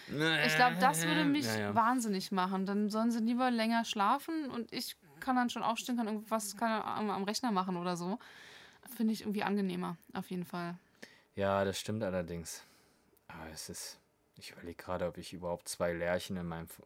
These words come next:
Speaker 1: Freundeskreis habe, also die zusammen sind
Speaker 2: Mhm.
Speaker 1: miteinander. So powermäßig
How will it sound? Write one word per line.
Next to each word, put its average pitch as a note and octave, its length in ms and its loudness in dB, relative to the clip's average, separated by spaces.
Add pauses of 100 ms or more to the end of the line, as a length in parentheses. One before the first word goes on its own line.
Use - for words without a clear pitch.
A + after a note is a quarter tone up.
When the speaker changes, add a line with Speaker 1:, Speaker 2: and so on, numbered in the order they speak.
Speaker 1:
Freundeskreis - 600 -8
habe, F2+ 240 -8
also - 180 -10
die E2 140 -10
zusammen E2+ 400 -4
sind A3 140 0
Speaker 2:
Mhm. - 40 -8
Speaker 1:
miteinander. E2 480 -16 (580)
So - 220 -16
powermäßig E2+ 960 -6